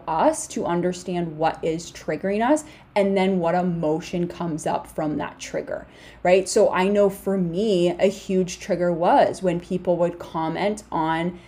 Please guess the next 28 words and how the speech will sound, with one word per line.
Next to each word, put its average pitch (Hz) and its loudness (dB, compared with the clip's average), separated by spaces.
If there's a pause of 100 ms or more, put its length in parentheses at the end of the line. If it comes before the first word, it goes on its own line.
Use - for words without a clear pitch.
(200)
how - -8
much 180 2
I 220 8
ate, 214 4 (340)
um, 151 -2 (160)
how 160 -4
little 180 2
I 240 4
ate, 240 4
right? 202 6
I 175 0
know 170 0
a - 0
lot 165 0
of 180 -2
people 185 -2
will, 170 4
like, 156 -2
comment, 170 -2
like, 170 -4
"Oh, 285 4
you're 196 4
having 196 2
the 247 -2
salad," 247 0
<laughs> - -8
right? - -2
Like, - 0